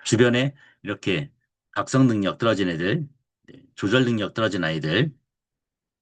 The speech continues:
일반 성인까지, 예, 뉴로 피드백 훈련, 뉴로 하모니로, 예, 소개해 주셔서 많은 분들이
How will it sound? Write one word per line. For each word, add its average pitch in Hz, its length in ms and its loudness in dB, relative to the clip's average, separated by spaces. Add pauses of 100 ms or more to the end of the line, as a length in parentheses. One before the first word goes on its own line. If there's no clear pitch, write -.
(640)
일반 117 300 0
성인까지, 156 760 -2 (1080)
예, 76 220 -20 (640)
뉴로 98 240 -2
피드백 107 680 0 (220)
훈련, 92 320 -4 (160)
뉴로 101 220 4
하모니로, 110 580 2 (640)
예, - 100 -20
소개해 117 440 -2
주셔서 - 560 -2 (260)
많은 95 280 -6
분들이 101 460 -2